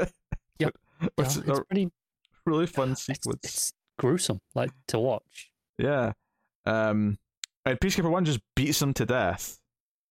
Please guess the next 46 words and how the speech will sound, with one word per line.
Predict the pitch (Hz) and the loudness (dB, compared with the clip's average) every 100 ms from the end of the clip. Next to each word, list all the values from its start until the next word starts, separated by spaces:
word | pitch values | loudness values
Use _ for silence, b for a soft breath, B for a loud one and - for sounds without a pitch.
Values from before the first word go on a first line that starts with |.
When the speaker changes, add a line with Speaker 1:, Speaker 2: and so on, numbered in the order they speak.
| _ _ _ _ - | _ _ _ _ -6
Speaker 2:
Uh, | 104 104 101 101 | -2 0 0 0
just | 117 - | -2 0
beats | 135 - | 0 0
Peacekeeper | - - - 120 | -2 -2 -2 0
X | 113 - | 0 -2
to | 104 | -2
death. | 107 101 90 _ _ _ _ _ _ - | 0 2 0 _ _ _ _ _ _ -2
Uh, | 101 101 - | 0 0 0
and | 113 113 | 0 0
Scarecrow | - 135 143 135 120 117 - _ - | 2 0 0 0 2 0 -2 _ -2
just | 170 160 | 0 2
seems | 165 160 143 | 2 2 2
to, | 131 | 2
like, | 139 | 2
'cause | 139 | 2
he | 143 | 2
starts | 185 202 143 | 2 2 2
moving, | 127 135 110 101 | 2 2 2 2
'cause | 135 | 2
you | 135 | 2
get | 180 | 2
this | 175 | 2
impression | 151 135 131 117 | 2 0 0 0
that | |
Scarecrow's | 113 123 - 120 | 0 0 0 -2
just | - 117 | -2 0
been | 104 | 2
watching, | 101 104 - 120 120 - | 2 0 0 0 0 0
like, | 98 - | -2 -2
still. | - 101 107 127 _ _ _ _ _ - | -2 2 2 0 _ _ _ _ _ -2
And | 117 | 0
then | 117 | 2
the | |
panel | - 131 131 123 | 2 2 2 2
we | 117 | 4
get | 110 | 2
from | 110 101 | 2 2
here, | 107 104 95 - _ _ _ - | 2 2 0 -4 _ _ _ -6
uh, | 101 101 98 | -2 2 2
as | 120 117 | 2 2
he's | 113 | 0
talking, | - 131 - 127 | 0 -2 0 0
'cause | 156 | 2
he's | 269 | 2
actually | 269 - 190 | 2 0 0
been, | 139 135 | 0 0